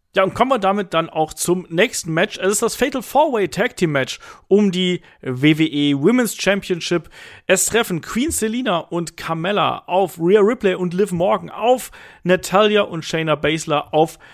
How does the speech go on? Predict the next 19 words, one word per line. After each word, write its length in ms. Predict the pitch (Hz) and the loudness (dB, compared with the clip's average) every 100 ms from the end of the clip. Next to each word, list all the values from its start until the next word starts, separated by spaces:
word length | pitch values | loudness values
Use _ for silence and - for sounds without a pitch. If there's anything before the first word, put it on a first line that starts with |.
| - _ | -20 _
Sasha 440 | - 151 - 131 | 0 0 4 2
Banks 440 | 123 - 131 139 - | 2 2 4 2 -4
und 200 | 135 120 | -8 -6
Naomi. 400 | 123 131 120 - | -6 -6 -8 -10
Sasha 240 | - 143 | -4 0
Banks 240 | 151 165 156 | 0 0 0
und 60 | |
Naomi 280 | 147 202 214 | 0 2 0
gleich 300 | - 180 190 | 0 0 0
hier 280 | 185 185 - | 4 4 4
im 280 | 170 165 - - - | 2 0 -2 -12 0
Lamborghini 720 | 151 185 170 147 185 247 247 | 2 4 4 4 4 4 2
unterwegs. 760 | 214 214 208 175 233 - - - - | 0 2 4 4 0 -2 -8 -12 -14
<laughs> 140 | - | -4
Special 440 | 170 - 202 233 208 | -2 2 2 4 4
Entrance. 500 | 180 - 214 196 - - - - _ | 4 4 4 2 -8 -14 -18 -20 _
Und 360 | 190 190 170 - - - - - - _ _ | 6 6 2 -8 -20 -20 -20 -20 -20 _ _
ja, 200 | 135 147 | 0 2
Chris, 400 | - 160 156 - | 2 2 2 0